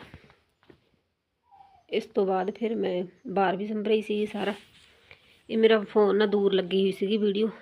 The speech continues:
ਤਾਂ ਕਰਕੇ ਫਿਰ ਬੋਲਿਆ ਨਹੀਂ ਮੈਂ ਕੁਛ ਵੀ। ਤੇ ਫਿਰ ਮੈਂ ਇਸ ਵਿੱਚ ਵੌਇਸ ਰਿਕਾਰਡਿੰਗ ਹੀ ਕਰਤੀ। ਤੇ ਬਸ ਇਹ ਢੇਰੀ ਹੋ ਗਈ ਸੀ ਆਪਣੀ ਸੰਭਰ ਕੇ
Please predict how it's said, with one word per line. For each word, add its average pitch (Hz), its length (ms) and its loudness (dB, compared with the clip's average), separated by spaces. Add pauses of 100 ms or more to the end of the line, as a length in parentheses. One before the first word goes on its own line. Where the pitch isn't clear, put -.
ਤਾਂ 208 140 -2
ਕਰਕੇ 202 300 -6
ਫਿਰ 185 160 -6
ਬੋਲਿਆ 180 380 -6
ਨਹੀਂ 185 120 -2
ਮੈਂ 196 120 -2 (720)
ਕੁਛ 214 180 -6
ਵੀ। 226 140 -4 (3250)
ਤੇ 180 320 -8 (420)
ਫਿਰ 202 280 -8
ਮੈਂ 180 180 -4
ਇਸ 202 160 -4
ਵਿੱਚ 214 280 -8 (640)
ਵੌਇਸ 202 260 0
ਰਿਕਾਰਡਿੰਗ 185 400 -4
ਹੀ 196 60 -8
ਕਰਤੀ। - 380 -8 (2250)
ਤੇ 220 100 -10
ਬਸ 220 240 -8
ਇਹ 190 120 0
ਢੇਰੀ 208 280 2
ਹੋ 185 120 0
ਗਈ 185 80 -4
ਸੀ 190 120 -6
ਆਪਣੀ 190 240 -2
ਸੰਭਰ 196 300 -4
ਕੇ - 160 -8